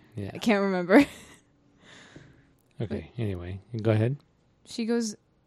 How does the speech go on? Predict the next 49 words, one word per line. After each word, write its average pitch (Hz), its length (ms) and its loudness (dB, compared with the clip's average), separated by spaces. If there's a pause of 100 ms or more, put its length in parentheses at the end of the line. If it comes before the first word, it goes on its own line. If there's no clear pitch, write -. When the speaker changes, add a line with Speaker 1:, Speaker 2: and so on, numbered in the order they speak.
(140)
Speaker 2:
she - 180 -4
kind 339 220 0
of, 285 80 0
like, 208 220 -2
acts 190 260 -4
like 196 140 -2
she's 185 220 -6
cleaning 175 520 -4
when 269 140 -4
they, 269 240 -6
like, 277 320 -8
walk 262 240 -6
in. 285 340 -6 (420)
Is 214 100 -6
that 233 100 0
just 220 180 -2
me? 202 420 -2 (240)
Speaker 1:
Do - 60 -2
you 101 60 0
think 92 180 -2
she's - 180 -8
changing 104 460 -4
what 104 120 -4
she's 104 200 -12
doing? 120 320 -6 (260)
Speaker 2:
Yeah, 190 300 -4
just - 480 -14 (640)
Speaker 1:
I 123 60 -8
don't 151 180 -4
think 147 160 -8
so. 85 320 -10 (720)
Speaker 2:
No, 220 280 -2
like, 175 200 -10
she - 140 -16
doesn't 165 260 -6
care 156 160 -10
Speaker 1:
I - 60 -10
think 156 40 -6
Speaker 2:
about 139 140 -6
Speaker 1:
she's, 98 240 -4
Speaker 2:
them. 101 100 -2
Speaker 1:
like, 95 160 -8
oblivious. 101 540 -6
Like, 95 140 -6
this - 220 -10
is - 420 -12
her 110 180 -6
prerogative. 104 800 -6 (320)
Speaker 2:
Yeah. 190 280 -6